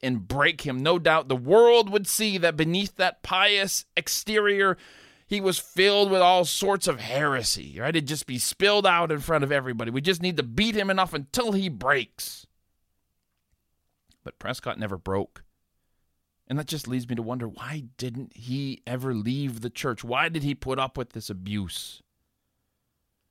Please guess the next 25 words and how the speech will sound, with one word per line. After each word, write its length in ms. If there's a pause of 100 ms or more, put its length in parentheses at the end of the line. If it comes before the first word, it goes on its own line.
(540)
Why 140
did 140
he 100
never 380
become 420
one 160
of 60
those 220
heretics? 800 (1500)
Perhaps 260
he 80
came 220
close 400
in 100
nineteen 380
fifteen 560 (760)
when 100
he 100
had 100
a 60
nervous 300
breakdown 600
after 200
being 280
chased 520